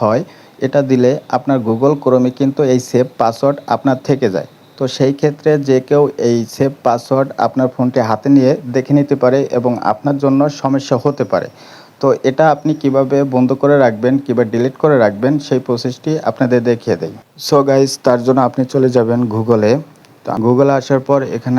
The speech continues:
আপনার প্রোফাইল আইকনটি আছে, এখানে ট্যাপ দিবেন। এখানে ট্যাপ দেওয়ার পর ঠিক এরকম একটা ইন্টারফেসে নিয়ে আসবে। তো এখানে দেখুন Google অ্যাকাউন্ট, এখানে ট্যাপ দিবেন। ঠিক আপনাদের এরকম একটা ইন্টারফেসে নিয়ে আসবে। তো এখান থেকে স্ক্রল করে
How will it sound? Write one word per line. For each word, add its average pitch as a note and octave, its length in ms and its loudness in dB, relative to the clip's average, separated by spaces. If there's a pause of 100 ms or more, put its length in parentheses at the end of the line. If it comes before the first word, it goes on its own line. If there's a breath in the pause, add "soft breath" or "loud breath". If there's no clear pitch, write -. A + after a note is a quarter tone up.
আপনার B2+ 280 -2
প্রোফাইল B2 420 -2
আইকনটি A#2 460 -4
আছে, - 160 -8 (120)
এখানে A2 200 -2 (100)
ট্যাপ G#2+ 220 0
দিবেন। A2 240 -2 (500)
এখানে C3 220 -4 (140)
ট্যাপ A#2+ 140 0 (100)
দেওয়ার A#2+ 260 2
পর A#2+ 120 2 (140)
ঠিক A2+ 200 -4
এরকম A2+ 300 0
একটা A2 140 -10 (100)
ইন্টারফেসে A2 600 -4
নিয়ে A2+ 200 -2
আসবে। G2+ 240 -4 (540 loud breath)
তো B2 60 0 (160)
এখানে C#3 220 -2 (120)
দেখুন C3 280 -2 (200)
Google B2 400 2 (200)
অ্যাকাউন্ট, A2 420 -2 (280)
এখানে C#3 200 0 (100)
ট্যাপ G2+ 220 -2
দিবেন। F#2+ 180 -2 (200)
ঠিক D3 140 -2 (140)
আপনাদের C3 320 0 (100)
এরকম B2 300 -2
একটা C3 220 -6
ইন্টারফেসে B2+ 520 0
নিয়ে A#2+ 180 4
আসবে। G#2+ 200 0 (140)
তো C#3+ 40 0 (180)
এখান B2+ 260 -2
থেকে C#3 160 -2 (120)
স্ক্রল B2 260 -2
করে C3+ 120 0